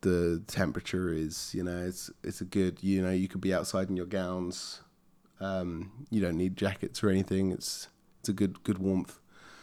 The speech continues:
Um, but it's not really dark because there's pretty much lights everywhere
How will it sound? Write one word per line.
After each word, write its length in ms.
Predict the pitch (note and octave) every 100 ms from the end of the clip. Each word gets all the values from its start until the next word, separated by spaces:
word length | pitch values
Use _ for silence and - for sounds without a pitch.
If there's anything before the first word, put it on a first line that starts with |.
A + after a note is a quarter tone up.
| - - - -
Um, 500 | F2+ F2+ F2 F2+ F2+ - _ _ _ - _
but 100 | G#2
it's 100 | E2
not 100 | A#2
really 140 | F#2+ F#2
dark 440 | F#2 F2 - - -
because 440 | - G2 F2 - - - - _ -
there's 140 | G2
pretty 200 | - G2+
much 120 | F2+ G2
lights 380 | F#2+ D#2+ - -
everywhere 640 | D#2+ D#2+ E2+ E2+ E2 E2